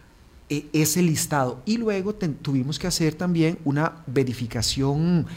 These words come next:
eh, personal, porque la inteligencia artificial es útil,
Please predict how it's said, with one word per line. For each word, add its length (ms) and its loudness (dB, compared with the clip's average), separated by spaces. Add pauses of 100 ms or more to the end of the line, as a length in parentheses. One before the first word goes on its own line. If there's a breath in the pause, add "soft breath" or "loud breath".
(400 loud breath)
eh, 420 2
personal, 720 2
porque 220 2
la 80 4
inteligencia 500 2
artificial 720 2
es 200 4
útil, 500 4